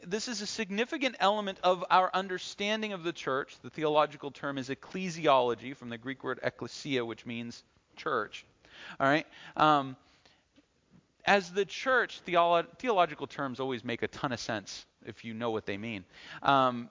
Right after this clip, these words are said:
but the church is not, and this is a vital thing we need to understand, the church is not, um, a group of special people who take care of a group of not special people.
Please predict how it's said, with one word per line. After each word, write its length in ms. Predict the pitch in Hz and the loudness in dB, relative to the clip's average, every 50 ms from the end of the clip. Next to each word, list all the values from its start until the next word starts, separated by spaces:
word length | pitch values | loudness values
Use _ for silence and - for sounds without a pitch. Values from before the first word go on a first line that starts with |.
| _ _ _ _ _ _ _ _ - - - 160 143 - | _ _ _ _ _ _ _ _ -20 -20 -18 -18 0 0
but 160 | 202 - 165 | 0 0 2
the 120 | 208 214 | 0 -2
church 800 | - - - - - 285 311 294 226 151 143 - - - - - - - | -2 -2 -8 -6 0 2 4 4 4 4 2 0 -4 -10 -14 -14 -10 -2
is 340 | 214 220 214 202 175 180 196 | 0 2 2 2 0 -4 -2
not, 760 | 202 208 240 285 302 254 160 123 117 117 143 - - - - - - _ _ _ _ _ | 2 6 6 6 8 8 8 8 8 8 6 2 -2 -8 -18 -20 -20 _ _ _ _ _
and 160 | 151 170 190 | -2 0 2
this 140 | 226 247 247 | 0 -2 0
is 140 | 254 214 208 | -2 -2 -2
a 60 | 202 | -2
vital 440 | 170 151 170 214 240 285 294 277 233 | -2 4 4 4 4 4 2 -2 -4
thing 260 | - - 208 202 196 | -4 -6 -6 -6 -4
we 140 | 185 180 180 | -6 -8 -6
need 200 | 185 190 185 - | -6 -8 -8 -6
to 160 | - - - | -6 -4 -4
understand, 800 | 165 165 151 156 - - - - 240 254 226 170 139 135 139 143 - - - - _ _ | -4 -4 -6 -10 -10 -10 -8 -6 -4 -2 0 2 2 0 0 -4 -10 -18 -20 -20 _ _
the 100 | - 180 | -8 -8
church 480 | - - - - 226 254 285 269 - - - | -8 -8 -2 0 0 2 0 -2 -6 -8 -4
is 280 | - 185 175 156 156 | -2 -2 -2 -2 -6
not, 680 | 170 175 180 202 233 277 269 202 160 151 160 151 - - - - - - - - _ | -8 -2 2 4 6 8 8 10 10 8 8 6 2 -6 -16 -20 -20 -20 -20 -4 _
um, 220 | - 170 170 170 - - | 4 4 4 2 0 2
a 120 | 170 175 160 | 2 2 2
group 320 | 147 151 202 254 294 220 - _ - _ _ _ _ _ _ _ | 2 0 0 0 0 -2 -6 _ -20 _ _ _ _ _ _ _
of 360 | - 175 170 170 165 151 - - _ _ _ _ | 6 6 6 6 4 0 -4 -14 _ _ _ _
special 560 | - - - - 247 262 254 - - 240 202 | -14 -14 2 6 6 6 6 4 2 0 0
people 560 | 156 - 175 143 131 - 131 131 143 151 - _ _ _ _ | 2 2 0 0 0 0 -2 -2 -2 -2 -6 _ _ _ _
who 160 | - 208 185 | -8 -8 -6
take 320 | - - 202 202 208 202 | 0 4 6 6 6 4
care 300 | - - 202 202 208 202 | 4 4 6 6 6 4
of 100 | 196 170 | 4 2
a 60 | 180 | 0
group 340 | 180 147 175 180 190 185 - | -4 -2 -2 0 0 0 0
of 140 | 196 175 160 | -4 -4 -2
not 360 | 180 180 190 202 226 214 - | 2 4 6 6 6 4 2
special 400 | - - - 127 113 - - 113 | -6 -2 0 0 0 0 -4 -10
people. 440 | 92 - 104 90 - - - - - | -8 -10 -12 -10 -10 -14 -16 -16 -18